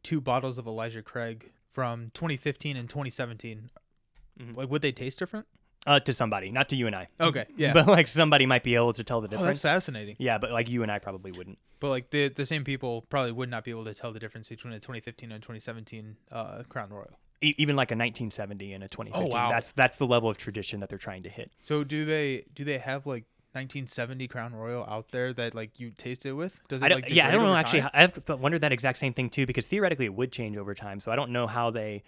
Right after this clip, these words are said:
Speaker 2: maintain that level of, like, quality and consistency, but I know that that's kind of, like, their goal. Um, and they maintain their, like, the way that they make it and the stills that they make it and the cleaning schedule and all that stuff is the exact same every time.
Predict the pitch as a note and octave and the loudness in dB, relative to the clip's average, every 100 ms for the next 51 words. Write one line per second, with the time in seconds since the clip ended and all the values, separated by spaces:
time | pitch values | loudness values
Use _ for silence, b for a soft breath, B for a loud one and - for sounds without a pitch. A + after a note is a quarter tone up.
0 | b - B2 A2+ G#2+ A#2+ A#2+ A#2 A2+ A2 | b -4 -2 0 -2 -6 -4 -2 -4 -4
1 | G#2+ A2 G2 G2+ - A#2+ A#2 A2+ G#2 - | -4 -4 -6 -8 -4 -2 -2 -4 -8 -12
2 | - B2 D#3+ C#3+ F3 B2+ A#2+ B2 G#2+ A#2 | -12 -10 -8 -4 2 4 6 4 4 0
3 | - A2+ G#2 - F#2+ G2 E2+ - b b | -2 -6 -6 -6 -10 -10 -10 -14 b b
4 | b G2+ G#2+ A#2+ B2 A#2 - B2+ A#2+ A2+ | b -8 -2 2 2 2 -2 -4 -2 0
5 | A2+ A2 G#2 G#2 G#2+ G2 _ - A#2 G#2+ | 0 0 -2 -4 -8 -10 _ -8 -4 2
6 | A#2+ B2 - A2+ G2+ A2 C#3+ - A#2+ A2 | 4 4 0 -4 -6 -4 -4 -4 -8 -8
7 | - - A#2+ A#2 A#2 A#2 A2+ A2+ A2 G#2+ | -6 -2 0 0 -4 -6 -6 -6 -6 -6
8 | G#2 G#2 A2 G#2 - C3+ B2 A#2 - A#2 | -8 -12 -14 -14 -6 -2 -2 -2 -4 -4
9 | A#2 A2+ A2 - G2+ G2 G2 G2+ F#2+ - | -2 0 0 -2 -10 -12 -14 -12 -14 -12
10 | G#2 F#2+ F#2+ | -12 -12 -12